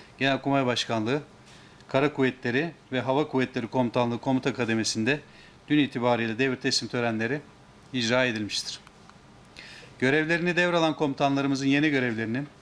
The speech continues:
kendilerine, ailelerine, silahlı kuvvetlerine, bakanlığımıza ve milletimize hayırlı olmasını diliyor. Görevlerini devrederek emekli olan komutanlarımıza ise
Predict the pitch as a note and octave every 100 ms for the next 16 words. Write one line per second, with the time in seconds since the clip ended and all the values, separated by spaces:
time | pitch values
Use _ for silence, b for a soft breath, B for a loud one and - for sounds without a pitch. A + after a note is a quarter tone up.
0 | - - B2+ C3 B2+ B2 A2+ A2+ C3+ -
1 | B B B - B2+ C3 C3 B2 A#2 A#2+
2 | C3+ - - - - A#2+ C#3+ C#3+ - C3
3 | - A2 A2 A#2+ - - B B B B
4 | B A#2+ B2+ C#3+ D3 C#3+ C3+ C3+ C#3+ -
5 | - - - A#2+ C#3 C#3 D3 D3+ D#3 D#3
6 | D#3 D#3 D#3+ C#3 B2+ B2 A2+ A#2+ B2+ -
7 | - - - - - - - - C#3+ D3+
8 | D#3+ E3 D3 D#3+ E3 D3 D3 C3 C#3+ D3+
9 | D#3 D#3 C3+ B2 B2+ B2 C3 C3+ C3+ C3
10 | A#2+ - C#3+